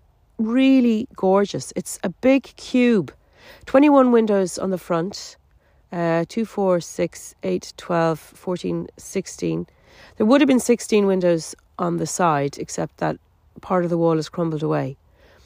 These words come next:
And then I don't know how many there are on the back, loads.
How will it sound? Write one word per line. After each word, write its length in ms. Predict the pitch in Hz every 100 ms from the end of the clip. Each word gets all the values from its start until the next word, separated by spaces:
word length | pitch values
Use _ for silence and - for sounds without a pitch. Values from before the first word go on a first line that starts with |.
| _ _ -
And 100 | 175
then 80 | 165
I 60 |
don't 160 | 160 160
know 60 |
how 100 | 151
many 200 | 151 147
there 120 | - 147
are 40 |
on 80 | 143
the 60 |
back, 400 | 147 143 139 - -
loads. 520 | - 143 131 - -